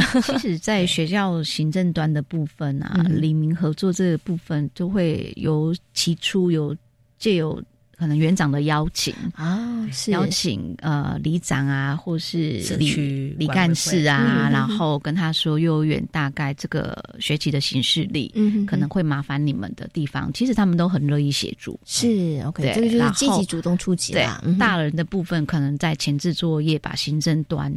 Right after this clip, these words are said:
Speaker 1: 先安排好。其实
Speaker 2: 嗯，嗯，嗯。
Speaker 1: 老师提出需求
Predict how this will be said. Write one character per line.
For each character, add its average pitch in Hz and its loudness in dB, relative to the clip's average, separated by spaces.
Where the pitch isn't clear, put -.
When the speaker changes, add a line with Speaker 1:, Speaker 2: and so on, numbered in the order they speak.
Speaker 1:
先 151 -2
安 156 -4
排 147 -8
好。 - -6
其 - 2
实 226 4
Speaker 2:
嗯， 214 0
嗯， 220 0
嗯。 220 -4
Speaker 1:
老 147 -2
师 180 2
提 170 -2
出 196 0
需 190 -2
求 - -6